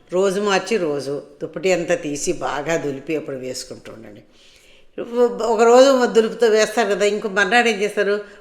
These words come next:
ఒక పాత బెడ్‌షీట్, బెడ్‌షీట్ కాదు, టవలో ఏదో తీసుకొని దాని మీద ఫట్ ఫట్ అని కొట్టండి, పక్క నీట్‌గా ఉంటుంది.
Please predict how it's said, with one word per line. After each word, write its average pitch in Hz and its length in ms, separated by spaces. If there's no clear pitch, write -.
ఒక 160 100
పాత 170 380
బెడ్‌షీట్, 170 640
బెడ్‌షీట్ 151 380
కాదు, 147 240
టవలో 175 300
ఏదో 175 300
తీసుకొని 156 580
దాని 175 160
మీద 185 140
ఫట్ - 360
ఫట్ 180 260
అని 175 120
కొట్టండి, 120 480
పక్క 165 200
నీట్‌గా 180 580
ఉంటుంది. 135 420